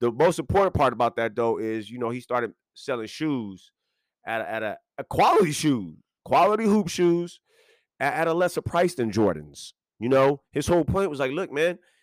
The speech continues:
you can still be fly and you ain't gotta break the bank to look fly and have some clean ass shoes." You know what I'm saying? He didn't get the sponsorships. He didn't get the push. He didn't get the pub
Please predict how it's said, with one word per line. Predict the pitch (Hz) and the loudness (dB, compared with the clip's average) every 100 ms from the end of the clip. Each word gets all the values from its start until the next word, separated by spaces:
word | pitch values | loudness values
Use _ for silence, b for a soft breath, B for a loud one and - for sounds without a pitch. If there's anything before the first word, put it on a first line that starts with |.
| _ _ _ | _ _ _
you | 90 131 | -10 -10
can | 220 | -4
still | 285 - 202 | -6 2 2
be | 202 185 | 2 -4
fly | - 185 196 214 196 - _ | 0 0 2 2 2 -2 _
and | 139 | -10
you | 151 185 | -4 -2
ain't | 180 | 0
gotta | 170 175 | 2 0
break | 147 175 175 | 2 -2 -2
the | 156 | -2
bank | 170 233 220 - | 2 2 -2 -8
to | |
look | 156 175 | -4 -4
fly | - 175 220 202 | -2 0 0 0
and | 160 | -2
have | 160 | -4
some | 160 | -8
clean | - 180 185 | -6 -4 0
ass | 180 | 0
shoes." | - 214 240 127 82 _ _ _ _ | 0 0 2 0 -4 _ _ _ _
You | 127 | -6
know | |
what | |
I'm | 147 | -4
saying? | 165 175 170 _ _ | -2 -4 -6 _ _
He | 151 | 0
didn't | 175 170 | 0 0
get | 151 | -6
the | |
sponsorships. | - 170 180 180 135 - 107 | -6 2 2 2 -4 -8 -8
He | 147 | -6
didn't | 151 | -8
get | 139 - | -8 -10
the | |
push. | - 165 147 | -4 -2 -2
He | 117 | -6
didn't | 135 | -12
get | 139 | -12
the | |
pub | - 156 170 120 | -4 2 4 4